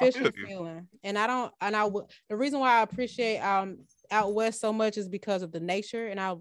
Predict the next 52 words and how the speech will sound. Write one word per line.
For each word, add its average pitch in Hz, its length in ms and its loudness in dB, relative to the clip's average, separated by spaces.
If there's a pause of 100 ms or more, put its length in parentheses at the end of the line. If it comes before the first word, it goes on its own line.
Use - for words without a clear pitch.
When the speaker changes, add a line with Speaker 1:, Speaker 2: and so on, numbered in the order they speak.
(200)
Speaker 2:
I 180 100 -2
really, 208 420 -2 (180)
I 190 60 0
really 247 200 4
have 247 100 4
an 214 40 -2
appreciation 214 500 -2
for 247 80 -2
that, 233 240 4 (320)
that 196 120 -2
landscaping. 233 760 0 (580)
Um, 208 260 2
I 202 80 2
don't 269 140 2
really 254 140 6
mind 220 300 4
the 202 60 2
hot 202 280 4
weather. 202 280 2
That's 202 280 -2
really 196 220 -2
my, 185 200 0 (140)
that's 196 180 -4
my, 190 140 0
that's 190 260 -2
my, 202 220 2 (260)
that's 208 180 2
my 202 220 4
thing. 220 260 2
I 202 120 6
hate 196 260 0
being 175 180 -4
cold. 160 380 -4
So 160 300 -4 (400)
obviously 220 480 6
there's 196 160 0
a 190 40 -8
such 202 180 -2
thing 208 140 0
as 185 80 -2
being 190 240 0
too 262 180 0
hot, 190 360 4
but 170 300 0
I 196 220 2
can 196 180 -6
appreciate, 202 360 -4
I'm, 180 180 -4
I 190 80 -6
got 196 140 0
natural 190 320 -4
hair. 165 260 -4